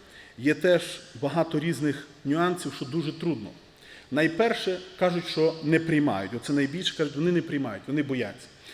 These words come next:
В мене є такий знайомий, який дуже любить зі мною спілкуватися. Ми і разом деякий там бізнес вели, і так деколи щось там ще, е, м, спілкуємося, там співпрацюємо. Коли я починаю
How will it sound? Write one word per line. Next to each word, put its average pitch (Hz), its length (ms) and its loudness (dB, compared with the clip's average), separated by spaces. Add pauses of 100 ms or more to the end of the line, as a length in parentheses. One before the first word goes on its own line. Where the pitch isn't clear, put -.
(180)
В 117 60 -6
мене 165 200 2
є 156 120 2
такий 156 360 -4 (580)
знайомий, 156 580 0 (480)
який 123 220 -4
дуже 170 260 -2
любить 156 220 -2
зі 139 60 0
мною 143 220 4
спілкуватися. 120 840 -6 (800)
Ми 123 340 -2
і 123 80 0
разом 110 280 -2
деякий 110 360 -6
там 107 260 -8
бізнес 165 480 -2
вели, 151 420 0 (280)
і 208 60 -8
так 123 160 -4
деколи 117 340 -2
щось - 160 -8
там 113 160 -8
ще, 170 200 2
е, 143 60 4 (420)
м, 120 120 -8 (120)
спілкуємося, 180 720 -2
там 139 140 -6
співпрацюємо. 170 720 -2 (1080)
Коли 180 200 4
я 185 180 4
починаю 165 460 -2